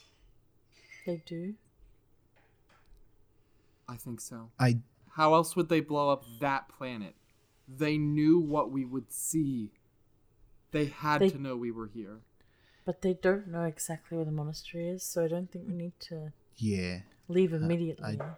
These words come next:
Speaker 2: Th-, I mean, whether they know where the monastery is or not, they are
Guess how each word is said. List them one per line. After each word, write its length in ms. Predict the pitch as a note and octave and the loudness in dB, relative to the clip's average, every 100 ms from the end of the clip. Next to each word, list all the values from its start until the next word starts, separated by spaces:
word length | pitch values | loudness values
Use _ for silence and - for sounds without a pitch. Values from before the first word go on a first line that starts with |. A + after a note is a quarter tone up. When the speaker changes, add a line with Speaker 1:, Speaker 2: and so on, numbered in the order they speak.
| - _ B2+ A#2 | -18 _ -18 -14
Speaker 2:
Th-, 100 | B2+ | -4
I 100 | C3 | 0
mean, 340 | C3+ A#2+ G#2+ - - | 2 2 0 -4 -2
whether 220 | C#3+ E3 | 6 8
they 180 | B2 A2+ | 8 0
know 220 | G2+ G2+ | 0 2
where 140 | B2 C3 | 2 2
the 100 | C3+ | 2
monastery 720 | C3+ C3+ C#3 - C#3 C3+ C3+ | -2 -2 -4 -4 -4 -2 0
is 140 | C3+ C3+ | -2 -2
or 100 | C#3 | -4
not, 360 | C3+ C3+ - _ _ - A#2+ | -2 -2 -4 _ _ -18 -4
they 180 | A#2+ | 0
are 200 | A2+ G#2+ | 0 0